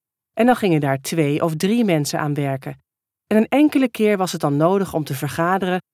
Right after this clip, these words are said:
in een van de schaarse vergaderkamers die we hadden. Er werd hard gewerkt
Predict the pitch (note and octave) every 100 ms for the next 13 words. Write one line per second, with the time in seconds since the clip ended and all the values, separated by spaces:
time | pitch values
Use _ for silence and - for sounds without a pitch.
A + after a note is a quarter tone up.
0 | _ _ G3 G#3 A#3 B3+ G3+ D#3 - -
1 | A3+ C4+ - D#3+ D3+ E3 F#3 F3 D#3+ C#3+
2 | D3+ D#3+ D3+ D3+ D#3+ F3 C#3 C3+ _ _
3 | _ _ _ _ _ _ _ _ - A3
4 | A#3+ A3+ F#3 C#4+ - F3 C#3 C3+ -